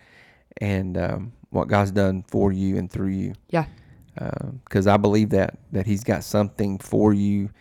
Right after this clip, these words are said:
Speaker 1: to get through to you, get through you for somebody else.
Speaker 2: Yes, for
Speaker 1: Somebody's
Speaker 2: sure.
Speaker 1: waiting. Somebody is waiting on
Speaker 2: Yep.
Speaker 1: you. So,
Speaker 2: Amen.
Speaker 1: um, that's all I got today.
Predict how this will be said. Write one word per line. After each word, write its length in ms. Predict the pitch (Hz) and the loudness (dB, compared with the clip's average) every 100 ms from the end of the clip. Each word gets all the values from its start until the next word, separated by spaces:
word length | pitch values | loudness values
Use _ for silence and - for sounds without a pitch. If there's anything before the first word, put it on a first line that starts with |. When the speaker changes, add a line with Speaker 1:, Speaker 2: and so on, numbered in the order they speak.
| _ - | _ -18
Speaker 1:
to 80 | 101 | -8
get 260 | 95 - | -4 -4
through 380 | - 101 113 107 | -2 4 4 4
to 120 | 104 | 0
you, 400 | 98 98 98 98 - _ - | -4 -2 -2 -4 -8 _ -8
get 220 | - 107 | 0 0
through 160 | - 143 | 6 8
you 380 | 135 104 104 104 | 8 8 4 -2
for 120 | - | -8
somebody 440 | 98 98 98 95 104 | -4 -2 -2 -2 -4
else. 160 | - | 2
Speaker 2:
Yes, 220 | 160 156 - | 4 4 4
for 140 | 180 | 2
Speaker 1:
Somebody's 220 | - 165 | 4 2
Speaker 2:
sure. 80 | 101 | 2
Speaker 1:
waiting. 280 | 98 - 107 _ _ _ _ _ | -2 -4 -10 _ _ _ _ _
Somebody 540 | - 104 101 98 98 | -4 -2 0 2 0
is 220 | - 87 | -2 -4
waiting 460 | 95 95 98 98 101 | 0 0 0 -2 -6
on 240 | 95 92 87 | -6 -4 -2
Speaker 2:
Yep. 120 | - | -2
Speaker 1:
you. 160 | 90 101 | -4 -8
So, 180 | - 170 | 0 4
Speaker 2:
Amen. 300 | 175 170 - - - - - - | 4 2 -2 -14 -20 -20 -14 -2
Speaker 1:
um, 460 | 101 98 92 95 - _ _ _ _ _ _ _ _ _ - | 2 4 2 0 -8 _ _ _ _ _ _ _ _ _ -20
that's 160 | - - | -2 6
all 100 | 120 | 8
I 80 | 117 | 8
got 240 | 113 113 | 6 4
today. 460 | - 107 107 123 | 2 4 4 4